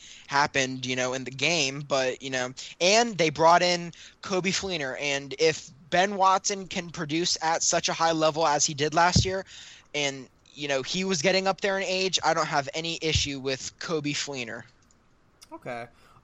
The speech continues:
Speaker 2: Um, just because I'm gonna blame this on me, my, my ode to my Chargers probably took up a lot of time, but I wanna go through quickly on a couple more games before we get to the, the premier matchups.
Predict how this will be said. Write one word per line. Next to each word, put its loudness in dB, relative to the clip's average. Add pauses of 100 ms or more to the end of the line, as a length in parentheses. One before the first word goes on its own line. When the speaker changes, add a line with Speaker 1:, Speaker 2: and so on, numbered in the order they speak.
(120)
Speaker 2:
Um, 0 (100)
just -8
because -4
I'm -6
gonna -6
blame -4
this -8
on -4
me, -8
my, -6
my -8
ode -6
to -16
my -6
Chargers -4
probably -4
took -8
up -10
a -8
lot -2
of -6
time, -4
but -4
I -2
wanna -6
go -4
through -14
quickly -8
on -6
a -12
couple -10
more -8
games -8
before -8
we -6
get -8
to -10
the, -8
the -12
premier -12
matchups. -8